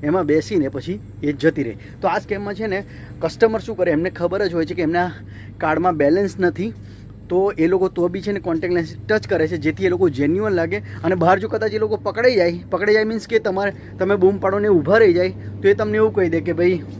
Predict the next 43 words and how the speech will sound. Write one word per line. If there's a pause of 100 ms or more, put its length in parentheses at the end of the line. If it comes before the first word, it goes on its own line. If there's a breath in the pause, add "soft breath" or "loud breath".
(460 loud breath)
મારા
કાર્ડમાં
બેલેન્સ
નથી," (260 loud breath)
કાં
તો
પછી
કે
"હા,
કંઈ
બેંકનો
પ્રોબ્લેમ
હશે,
સોરી,
સોરી,
સોરી,"
અને
કંઈ
બીજા
કાર્ડથી
આવીને
પછી (480 loud breath)
પે
કરી
દે.
જો
બચી
ગયા
તો
બચી
ગયા, (300 loud breath)
નહીં
તો
પછી
આપણો (680 loud breath)
આ
કેસમાં
સ્કેમ
થઈ
જાય
છે. (580)
તો
મિત્રો,